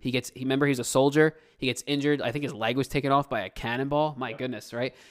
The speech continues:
Speaker 1: And he's in, he's in, uh, bed, and the only thing he had to do for months, I think, like, six months he was in bed
Speaker 2: Was
Speaker 1: for,
Speaker 2: read, right?
Speaker 1: was read. And at first he was reading these knight, knight, uh,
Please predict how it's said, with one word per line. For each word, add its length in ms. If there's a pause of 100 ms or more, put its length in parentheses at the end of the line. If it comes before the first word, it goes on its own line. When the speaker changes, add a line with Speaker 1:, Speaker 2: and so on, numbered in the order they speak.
(180)
Speaker 1:
And 160
he's 180
in, 220
he's 200
in, 220
uh, 240
bed, 280
and 80
the 120
only 240
thing 180
he 80
had 240
to 40
do 280
for 120
months, 320
I 60
think, 140
like, 160
six 260
months 220
he 40
was 120
in 100
bed 240
Speaker 2:
Was 140
Speaker 1:
for, 100
Speaker 2:
read, 280
right? 220
Speaker 1:
was 160
read. 340
And 100
at 80
first 340
he 60
was 100
reading 260
these 200
knight, 360
knight, 540
uh, 460